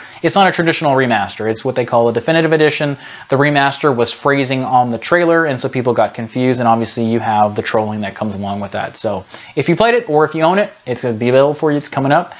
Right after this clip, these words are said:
Um, the definitive edition is out on the twenty-ninth of August, so right around the corner. We'll see how that looks. Um, we did get a little bit more from Cuphead. So Microsoft did have, uh, one of the developers from the team come out and show a little bit more.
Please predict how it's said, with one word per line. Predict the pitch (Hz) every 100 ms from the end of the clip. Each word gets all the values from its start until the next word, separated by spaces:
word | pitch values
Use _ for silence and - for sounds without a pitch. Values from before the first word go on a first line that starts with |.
| - -
Um, | 139 127 127 120
the | 127 123 120
definitive | 123 185 185
edition | 175 175 170 151
is | 139
out | 143 131
on | 117
the |
twenty-ninth | 104 - 135 131 120 113 107 -
of | - 120 113 107
August, | 147 170 127 - -
so | - 113 107 - -
right | 175 196
around | 185
the | 175
corner. | 190 180 175 151
We'll | 143
see | -
how | 139 127
that | 98
looks. | 101 82 - - _ - - - - -
Um, | 175 185
we |
did | 214 262 -
get | 226
a | 170
little | 170 220
bit | 220
more | 196 185 190
from | 175 135
Cuphead. | - 196 240 277 277
So | - 151
Microsoft | 139 147 160 - 160 151
did | 160
have, | 151 151 147 143 139
uh, | 131 120
one | 127 135
of |
the | 127
developers | 120 131 147 147 143
from | - 151 147
the | 139
team | - 147 160
come | 165 147
out | 139 180 196
and | 127 117
show | - 143
a |
little | 139
bit | 139
more. | 127 120 135